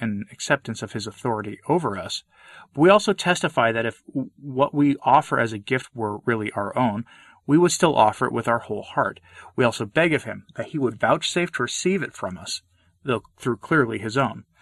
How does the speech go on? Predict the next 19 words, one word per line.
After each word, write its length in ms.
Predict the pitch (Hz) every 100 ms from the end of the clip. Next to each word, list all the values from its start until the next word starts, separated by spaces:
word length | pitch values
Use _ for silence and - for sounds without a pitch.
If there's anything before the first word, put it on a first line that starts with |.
| - - - _ _ _
Such 300 | - 196 185
is 60 | 156
the 120 | 156
efficacy 440 | 143 143 135 -
of 100 | 131
the 140 | 127 107
act 260 | 104 -
by 120 | 110
which 280 | 104 107 -
we 80 | 110
speak, 440 | 101 - 175 131
such 300 | - - 147
is 140 | - 135
the 80 | 131
meaning 440 | 113 110 104 104 -
underlying 500 | - 117 107 98 95 - -
our 200 | 104 107
own 160 | 98
words. 400 | 101 120 101 101